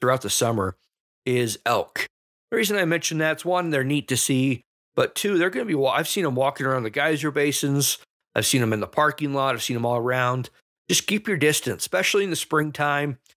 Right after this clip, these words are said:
as they're having calves places. You really gotta watch out for 'em. And actually, there was a video that went viral a couple years ago that people got. It was a pretty awesome video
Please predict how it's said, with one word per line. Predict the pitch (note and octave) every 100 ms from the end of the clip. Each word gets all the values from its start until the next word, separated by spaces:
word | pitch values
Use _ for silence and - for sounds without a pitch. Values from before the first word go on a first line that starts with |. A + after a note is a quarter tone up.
| _ _ -
as | A#2+ B2+ G#2+
they're | C3 C#3 C3+ C3+ B2 - _
having | D#3 D3 C3
calves | - D#3+ D3+ C#3
places. | - D#3 C#3+ - C3+
You | C#3+
really | D#3+ B3
gotta | A#3 D3+
watch | C3+ B2+ -
out | A#2 B2
for | - A2 F2+
'em. | F2+ - _ _ -
And | E3+
actually, | G3+ G3+
there | F#3
was | F#3+ D#3
a |
video | B2 B2 D#3 F3+
that | C3+ A2
went | A2
viral | A2 A#2 C#3+ C#3 B2
a | G#2
couple | - D#3 C#3
years | G2+ G2+ D#3+ E3+
ago | A#2 G2 D#2+ E2 - _ _
that | -
people | - A#2 A2 A2+
got. | G#2+ G2+
It | F#2+
was | G#2+
a | G#2
pretty | - D#3
awesome | A2 A2 - A2
video | G2 A#2 B2+ F#2